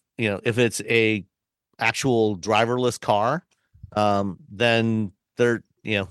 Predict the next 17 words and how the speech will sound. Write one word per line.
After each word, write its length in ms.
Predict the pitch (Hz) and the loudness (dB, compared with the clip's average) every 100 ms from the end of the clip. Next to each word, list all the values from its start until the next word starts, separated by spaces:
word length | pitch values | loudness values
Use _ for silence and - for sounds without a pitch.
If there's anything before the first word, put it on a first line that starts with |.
| - | -10
cops 260 | - 117 - | -4 -4 0
can't 260 | 156 127 - | 0 0 0
do 120 | 185 | 2
anything, 360 | 123 92 95 | 0 -2 -6
unfortunately, 640 | 90 82 - 87 92 78 - - - _ _ _ | -6 -8 -6 -4 -4 -6 -10 -16 -20 _ _ _
which 200 | 98 - | 0 2
is 260 | 110 101 - - - _ | 0 0 -6 -12 -20 _
now, 260 | 135 175 - - - | 0 0 -2 -16 -4
now 180 | 147 196 | 0 2
that 140 | 180 | 4
N 140 | 151 151 | 2 2
B 100 | 143 | 0
C 220 | - 135 | 2 2
has 160 | 123 104 | 2 0
reported 420 | 101 143 135 95 | -2 2 2 0
on 140 | 85 | -2
this, 240 | 82 85 | -4 -8